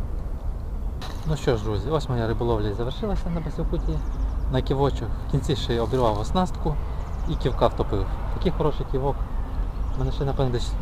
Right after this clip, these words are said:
два чи три штучки ще є вдома. Треба буде познімати зимових вудок, поставити. Ну, по риб-, по рибі скажу, бачите, красно-, червонопірка,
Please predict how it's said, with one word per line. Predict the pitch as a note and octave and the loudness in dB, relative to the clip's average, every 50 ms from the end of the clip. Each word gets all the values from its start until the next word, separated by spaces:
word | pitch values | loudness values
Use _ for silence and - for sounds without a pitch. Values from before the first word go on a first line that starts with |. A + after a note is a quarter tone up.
| - B2 | 0 2
два | A#2 B2+ A#2+ | 4 4 4
чи | - - | 4 4
три | - B2 | 0 0
штучки | - - B2+ - - - | 0 0 0 0 0 -2
ще | - - B2+ | 0 0 2
є | A#2 C3+ A#2+ | 2 2 2
вдома. | A2 A2 G#2+ G2+ G2 F#2 - - - - - - - - - - - - - | 4 2 2 2 2 0 0 -2 -2 -2 0 -2 -2 -2 -2 -2 -2 0 0
Треба | A#2+ A#2 A2 | 0 2 2
буде | A#2 A#2+ A2+ A#2 G#2 G2 - - - - - - - - - - | 2 2 2 2 0 0 0 -2 -2 -2 -2 -2 -2 -2 0 0
познімати | B2+ A#2+ A#2 C3+ A#2+ B2 A#2 - A#2+ G#2+ | 2 2 4 4 4 4 4 4 4 2
зимових | - A#2+ A#2+ A#2 A2+ A2 G#2 - - - | 2 2 2 4 4 4 2 2 2 2
вудок, | C3 A#2 A2 - - | 2 2 2 2 0
поставити. | G2+ - - A#2 G#2 F#2+ G2 - - - - - - - - - - - - - - - - - - - - - - - - - C#3 | -2 0 2 2 4 4 2 0 -2 -4 -4 -4 -2 -2 -2 -2 -2 -2 -2 -2 -4 -4 -4 -4 -4 -4 -4 -4 -4 -4 -4 -2 0
Ну, | D3 F3 F#3+ F#3+ F#3 - | 2 2 4 2 2 2
по | - F3+ | 2 4
риб-, | E3+ F#3 F#3 F3 - - - - | 4 4 4 2 0 0 2 6
по | E3 E3 | 6 6
рибі | F3 D#3+ D#3 | 6 6 4
скажу, | - - - D#3 D3 D3 | 2 2 2 2 2 2
бачите, | C#3+ D3 B2+ - - - A#2+ A#2+ A#2 A2+ A2 A2 G#2 - - - - - - - - - | 4 2 2 2 2 0 2 2 4 4 2 2 0 -2 -4 -4 -4 -4 -2 -2 0 0
красно-, | D#3 D3 - - F3+ E3 - - - - - - - C#3+ - - | 0 0 2 2 0 0 0 -2 -2 -2 -2 -2 0 0 0 2
червонопірка, | D3+ C#3+ D3+ D#3+ D#3+ - A#3 A3+ F#3+ - F3 E3+ | 2 4 4 4 4 4 2 0 2 2 2 0